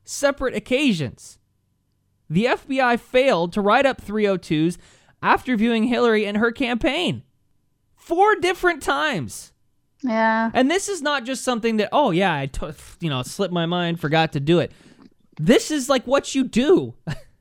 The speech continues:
Speaker 1: This is, this is their whole entire job, is to, is
Speaker 2: Right.
Speaker 1: to
Speaker 2: This is
Speaker 1: interview and write,
Speaker 2: required.
Speaker 1: write up the three oh two.
Speaker 2: Exactly. And,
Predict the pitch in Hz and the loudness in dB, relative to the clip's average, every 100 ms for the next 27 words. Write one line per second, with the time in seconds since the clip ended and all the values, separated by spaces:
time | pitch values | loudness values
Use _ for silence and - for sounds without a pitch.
0 | - 269 - 277 - - 240 254 285 262 | -8 -4 -2 -2 -4 -4 2 2 2 -4
1 | 226 233 214 233 233 - 220 202 160 185 | 0 0 2 0 -2 0 -2 -2 -2 -2
2 | 247 269 131 95 _ _ _ _ _ _ | 0 2 0 -4 _ _ _ _ _ _
3 | - 170 - 175 202 240 233 202 208 285 | -6 -6 -6 -2 4 4 4 0 0 0
4 | 285 208 220 233 190 226 240 247 214 185 | 0 2 4 2 2 6 6 4 0 -2
5 | 185 - 170 226 269 269 - 226 - 247 | -8 -6 0 0 0 -2 -2 -8 -4 0
6 | 247 240 240 311 349 285 - _ _ _ | 4 4 4 0 0 -2 -4 _ _ _
7 | _ _ _ _ _ _ 247 208 196 208 | _ _ _ _ _ _ -18 -6 -2 -2
8 | - 180 202 _ - _ _ _ _ 277 | -4 -14 -14 _ -20 _ _ _ _ -2
9 | 262 240 240 | 0 0 -4